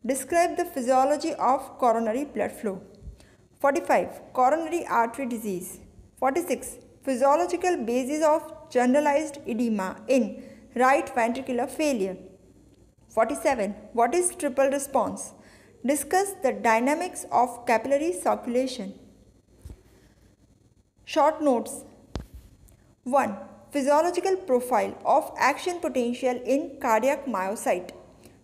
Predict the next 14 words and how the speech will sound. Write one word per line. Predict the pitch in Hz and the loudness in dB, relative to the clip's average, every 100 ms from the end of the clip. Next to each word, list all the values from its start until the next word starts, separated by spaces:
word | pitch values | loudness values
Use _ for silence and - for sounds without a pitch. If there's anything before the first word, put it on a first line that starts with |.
| _ | _
Two. | 311 220 - - - - - _ | -4 -4 -6 -14 -20 -20 -20 _
Pacemaker | 285 330 339 330 359 | 0 0 0 -2 -2
potential | 359 269 240 240 240 254 247 | -2 0 0 0 0 -2 0
in | 262 330 359 | -2 -2 -6
sinoatrial | - - 240 254 294 294 214 254 254 247 247 | -10 0 2 2 2 2 0 -4 -2 -2 2
node. | 254 247 196 - - - - - _ _ | 4 4 2 -6 -16 -20 -20 -20 _ _
Three. | - 320 247 - - | -8 -4 -4 -6 -6
Action | - 254 - 370 | 0 0 0 -4
potential | 359 330 311 311 311 302 - 254 | -2 -2 -2 -4 0 0 0 2
in | 254 254 208 | 2 0 0
ventricular | 214 240 302 311 311 330 | 2 2 -2 -2 0 0
muscle | 247 226 - 254 | 0 -4 -6 -8
fiber. | 254 254 220 202 202 - - _ _ _ _ | 0 2 2 -2 -10 -14 -20 _ _ _ _
Four. | _ - 311 240 | _ 0 4 4